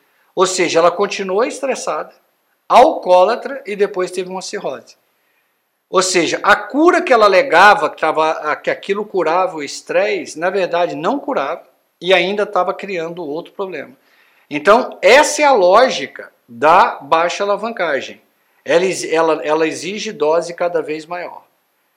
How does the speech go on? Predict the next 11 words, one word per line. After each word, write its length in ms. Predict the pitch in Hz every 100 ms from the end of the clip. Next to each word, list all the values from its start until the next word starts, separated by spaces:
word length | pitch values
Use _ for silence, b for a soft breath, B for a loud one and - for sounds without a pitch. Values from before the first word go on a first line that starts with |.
| _
Então, 140 | - 139
quando 240 | 180 202
você 240 | 202 208
tá 140 | 196 185
optando 440 | 180 - 156 151
por 180 | 147 147
qualquer 380 | - 143 - 254
coisa 360 | - 170 143
em 60 | 160
baixa 300 | 147 147 151
alavancagem, 680 | 160 170 180 165 180 214 -